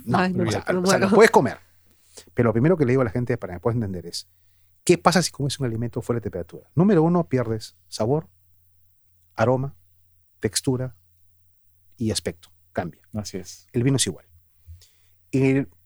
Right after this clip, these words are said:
Speaker 1: la tabla de temperaturas de vino tiene cerca de veinticinco puntos, pero no nos compliquemos la vida, porque esa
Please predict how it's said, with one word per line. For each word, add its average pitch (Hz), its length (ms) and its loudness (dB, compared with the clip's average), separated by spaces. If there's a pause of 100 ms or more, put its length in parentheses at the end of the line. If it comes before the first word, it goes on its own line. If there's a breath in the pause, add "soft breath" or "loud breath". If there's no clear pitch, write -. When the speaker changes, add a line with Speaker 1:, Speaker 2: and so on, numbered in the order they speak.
(220)
Speaker 1:
la 143 140 4
tabla 240 160 0
de 208 40 -4
temperaturas 156 400 0
de 127 80 -4
vino 123 340 -6 (220)
tiene 135 180 -6
cerca 147 220 -2
de 139 40 2
veinticinco 120 400 -4
puntos, - 240 -8
pero 113 80 -8
no 151 60 0
nos 196 100 0
compliquemos 131 420 -2
la 117 80 0
vida, 101 200 -4
porque 101 180 -6
esa 117 100 -4